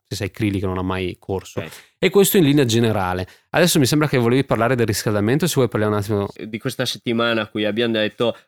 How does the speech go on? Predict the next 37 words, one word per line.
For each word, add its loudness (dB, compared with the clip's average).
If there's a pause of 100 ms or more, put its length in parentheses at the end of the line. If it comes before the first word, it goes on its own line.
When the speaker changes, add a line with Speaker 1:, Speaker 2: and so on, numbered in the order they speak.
Speaker 2:
ho 0
diversi 0 (160)
punti 0
da 0
Speaker 1:
Sì, -10
sì, -6 (140)
Speaker 2:
sviscerare. 0
Speaker 1:
e 2
da 4
là 4
andiamo. 2
Speaker 2:
Punto 4
numero 4
uno, 2
riscaldamento. -4
Spieghiamo 0 (300)
cosa 4
vogliamo 2
ottenere, 0
cioè -2
cos'è -2
che, 0
che -4
sensazione 0
devo 2
ottenere 0
per -6
sapere 0
che -4 (200)
ho -6
fatto -4
il 0
riscaldamento -4
e 0
Speaker 1:
Allora, 4
Speaker 2:
quanto 2
dura? 0